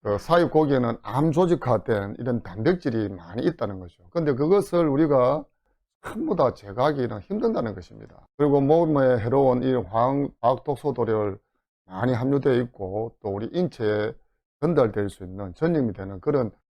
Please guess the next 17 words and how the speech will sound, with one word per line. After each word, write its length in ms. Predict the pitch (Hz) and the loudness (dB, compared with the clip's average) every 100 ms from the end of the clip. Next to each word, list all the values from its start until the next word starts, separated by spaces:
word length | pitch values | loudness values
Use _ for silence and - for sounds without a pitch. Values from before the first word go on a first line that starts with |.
| _ 139 | _ 0
유험을 340 | 160 139 110 | 2 2 0
항상 500 | - 175 208 190 196 | -4 -6 -4 -4 -6
도사리고 480 | 190 107 - 160 - | -4 -8 -4 -4 -2
있다는 320 | 170 123 101 | -2 -4 -6
것이죠. 380 | 92 90 104 - 92 _ _ _ _ - | -14 -20 -20 -20 -20 _ _ _ _ 2
그리고 260 | 151 147 | 4 6
예전 320 | 127 120 147 131 | 6 4 2 0
이명박 680 | 131 143 170 160 143 120 - | 0 2 2 4 2 2 -2
정부 300 | 127 135 131 | -2 0 -4
시절에 640 | - 123 113 110 107 107 | -4 -4 -2 0 -2 -4
수입 300 | - 214 147 | -6 -4 -4
소고기에 380 | - 110 117 117 | -2 -2 0 0
엄청나게 720 | - 214 - - 427 370 139 | 0 -2 -4 -4 0 2 0
반대를 360 | 113 117 135 143 | 0 0 0 0
많이 220 | 113 107 | -2 -4
했었잖아요. 440 | 117 127 110 104 104 | -6 -8 -6 -6 -2
그때도 680 | 165 - 127 147 156 131 | -4 -2 0 2 2 0